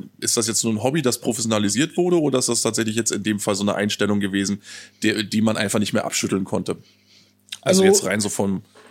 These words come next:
Speaker 1: vom künstlerischen Schaffen und Wirken her.
Speaker 2: Also ich sag mal so, natürlich, äh, man, man, man wird ja auch mal ein bisschen erwachsener und wenn ich überlege, ähm, also es ist tatsächlich so, äh, ich bin halt der Meinung, äh, Black Metaller zu sein bedeutet nicht, dass ich morgens, äh,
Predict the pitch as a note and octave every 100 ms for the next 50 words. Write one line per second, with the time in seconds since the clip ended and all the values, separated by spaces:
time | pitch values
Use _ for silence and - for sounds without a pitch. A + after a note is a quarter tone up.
0 | _ - - G2 - C3 - A2 A#2 -
1 | A#2+ - G#2 G2+ A2 A2 G#2 F#2+ G#2 -
2 | - - - - - - F3+ F#3+ F#3+ G#3
3 | F#3+ G3 E3+ G3 A3 F3 E3+ F3+ F#3 F3+
4 | F3 D#3+ E3 D#3+ D#3+ D3+ E3 D3+ E3 D3+
5 | D#3 E3 C3 C#3+ - G3+ E3+ D#3 D#3+ D#3+
6 | D#3+ C#3+ E3+ F#3 F3+ - _ _ _ _
7 | _ - - E3+ E3 E3+ F3 F3 - -
8 | - - - _ _ - - - A3+ -
9 | G#3+ G3+ A3 A3+ F3 A3 A#3+ G3+ G3+ G3+
10 | G3 F#3 G3 G3 F#3+ E3 F3 G#3 G3 G3
11 | F3+ D3+ - E3 D3+ F#3+ G#3+ G3 F#3 G3
12 | F#3+ F#3 D3+ F3 G3 E3 F3+ F3+ D3 F#3+
13 | - E3+ F3+ E3 C3+ D3+ F#3+ F#3 - D#3+
14 | E3